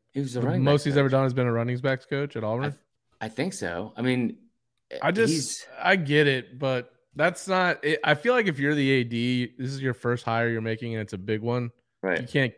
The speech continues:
Speaker 2: you can't take that big of a, like, I, Carnell could end up being, like, a great head coach, but,
Speaker 1: Mm-hmm.
Speaker 2: I mean, you went out and beat, you lost to Mississippi State, who's, like, not very good right now.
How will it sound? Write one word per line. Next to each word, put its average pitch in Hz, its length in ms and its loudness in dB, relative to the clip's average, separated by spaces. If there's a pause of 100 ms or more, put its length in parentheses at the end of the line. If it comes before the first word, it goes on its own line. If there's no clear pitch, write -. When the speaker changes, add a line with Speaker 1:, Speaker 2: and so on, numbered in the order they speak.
Speaker 2:
you 131 140 -2
can't 135 300 0
take 113 180 -2
that 113 220 0
big 117 160 -2
of 113 160 -2
a, 110 160 -2 (420)
like, 147 160 6
I, 151 140 10 (220)
Carnell 160 380 10
could 143 380 4
end 143 200 4
up 113 200 4
being, 123 280 2
like, 110 100 -4
a 104 80 -8
great 113 460 -4
head 113 260 -2
coach, 117 420 -2
but, 113 240 2
Speaker 1:
Mm-hmm. 110 140 -2
Speaker 2:
I - 960 -20
mean, 127 100 0
you 135 60 2
went 151 140 6
out 139 200 6
and 117 120 -2
beat, 120 340 0 (480)
you 123 180 0
lost 139 460 6
to 113 560 0 (140)
Mississippi 117 360 -4
State, 107 380 0
who's, 101 280 -4
like, 98 180 -4 (140)
not 107 360 -2
very 107 220 0
good 101 180 -4
right 92 180 -6
now. 87 320 -10